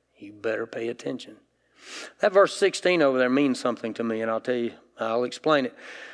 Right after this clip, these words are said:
Verse sixteen in ch-, chapter one says, "For we did not follow cleverly contrived myths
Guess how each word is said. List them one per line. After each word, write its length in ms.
Verse 180
sixteen 380
in 100
ch-, 80
chapter 280
one 220
says, 220
"For 120
we 240
did 300
not 300
follow 460
cleverly 640
contrived 840
myths 840